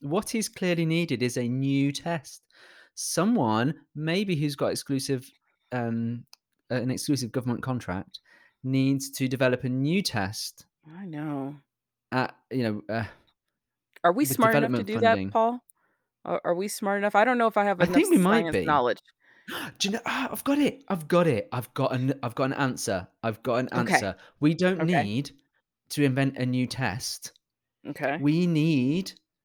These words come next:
Speaker 1: to invent a new variant.
Speaker 2: <laughs> A new variant.
Speaker 1: We, yes, we need to get on in the action. We need to create, hang on, what is the next,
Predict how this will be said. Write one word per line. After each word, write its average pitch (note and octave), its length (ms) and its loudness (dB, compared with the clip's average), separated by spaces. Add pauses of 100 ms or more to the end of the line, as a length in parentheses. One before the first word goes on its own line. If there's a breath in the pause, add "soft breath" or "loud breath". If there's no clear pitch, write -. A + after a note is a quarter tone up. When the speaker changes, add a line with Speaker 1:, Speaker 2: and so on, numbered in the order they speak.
(140)
Speaker 1:
to C#3 200 -4
invent C3+ 680 -2 (520)
a C3+ 100 -2
new C3+ 400 2
variant. C3 760 -2 (1160)
Speaker 2:
<laughs> - 200 -4
A E4 640 8
new G#3 200 0
variant. D3 540 2
Speaker 1:
We, G#3+ 460 0
yes, G#3 420 -2
we E3 140 0
need G#3+ 140 2
to G#3+ 60 -4
get - 160 4
on E3+ 120 4
in E3 60 2
the D#3+ 100 -2
action. A2+ 480 -2
We C3 120 -2
need E3 160 -2
to D3+ 100 -6
create, C3 420 -2
hang B2 160 -6
on, F#2+ 180 -8
what D3 140 0
is E3 100 -4
the F#3 100 -2
next, - 500 -4